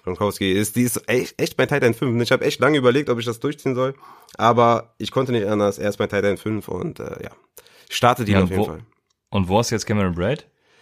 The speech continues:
Speaker 1: Cameron Braid, warte mal, hab ich den noch hier drinne? Ja, ich glaub, der ist raus, ey. Scheiße, Mann. Ja, er ist leider out. Er ist raus. Er ist
Speaker 2: Ah,
Speaker 1: raus. Ich hab,
Speaker 2: verdammt.
Speaker 1: ich mein, ich hab meine Ehre verloren. Er ist, er ist gar nicht, ja, ja, was, was soll ich machen?
Speaker 2: Ja, machst du
Speaker 1: Fantasy
Speaker 2: nix.
Speaker 1: Football ist eine
Speaker 2: Ansonsten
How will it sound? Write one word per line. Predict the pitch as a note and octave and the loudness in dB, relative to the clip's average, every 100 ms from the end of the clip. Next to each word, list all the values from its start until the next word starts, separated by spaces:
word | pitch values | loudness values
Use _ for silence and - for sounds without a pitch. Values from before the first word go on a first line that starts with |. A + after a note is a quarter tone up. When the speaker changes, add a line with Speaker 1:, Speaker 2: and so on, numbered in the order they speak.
| _ - _ - | _ -20 _ 0
Speaker 1:
Cameron | D#3+ G3 F#3 | 4 6 6
Braid, | C#3+ G#3+ F#3+ A2+ | 6 6 4 2
warte | B2+ A2 | 0 2
mal, | A2 G2+ | 0 0
hab | |
ich | E3+ | -2
den | D#3 C#3+ | -2 -2
noch | D3 | -4
hier | - | -6
drinne? | A#2+ - G#3 G3 G#3 | -4 -2 -2 -2 -4
Ja, | - - | -6 -6
ich | B3 | -6
glaub, | - - | -6 0
der | F3+ | 0
ist | C#3+ | 0
raus, | C3+ E3+ A2+ | -2 -2 -2
ey. | - | -8
Scheiße, | - - - - G2 | -6 -8 -8 -10 -8
Mann. | F#2 F#2 F#2+ | -8 -6 -2
Ja, | A2 | 2
er | A#2+ | 2
ist | G#2 | 4
leider | G#2 G2 | 4 4
out. | F2+ G2 - - | 2 0 -6 -6
Er | - | -2
ist | G2+ | 0
raus. | F2 F2+ F#2+ - | 0 -2 -2 0
Er | A2+ | 2
ist | F#2+ | 4
Speaker 2:
Ah, | G2+ G#2 | 4 4
Speaker 1:
raus. | G2+ - | 2 -2
Ich | G2+ | -2
hab, | A2 | -2
Speaker 2:
verdammt. | F2 | -2
Speaker 1:
ich | E2+ | 0
mein, | C3 | 0
ich | D#3 | 2
hab | E3 | 4
meine | D#3 | 4
Ehre | C#3 D3 | 4 4
verloren. | B2 A#2 A#2 B2 | 2 2 2 2
Er | A2+ | 0
ist, | G2+ D2+ | -4 -4
er | A2+ | -4
ist | A#2 | -2
gar | G#2+ A2+ | 0 2
nicht, | A2 - | 0 -4
ja, | - G2+ | -4 -2
ja, | G#2+ - - | -2 -4 -4
was, | C3 C3+ | -2 -2
was | A2 - C3 F3 | -6 -4 -2 0
soll | G#3+ | -2
ich | |
machen? | A3 B3 A#2+ _ _ _ - - - - - - - - - - - - - _ _ - | -2 -4 -6 _ _ _ -20 -20 -20 -20 -20 -20 -20 -20 -20 -20 -20 -20 -20 _ _ 0
Speaker 2:
Ja, | C#3 A#2 | 4 6
machst | G#2+ - | 4 4
du | G3 | 4
Speaker 1:
Fantasy | A3+ | 4
Speaker 2:
nix. | G#3 | 2
Speaker 1:
Football | G3+ A3 G3 | 2 4 6
ist | G3+ | 6
eine | D#3 | 6
Speaker 2:
Ansonsten | F3+ | 6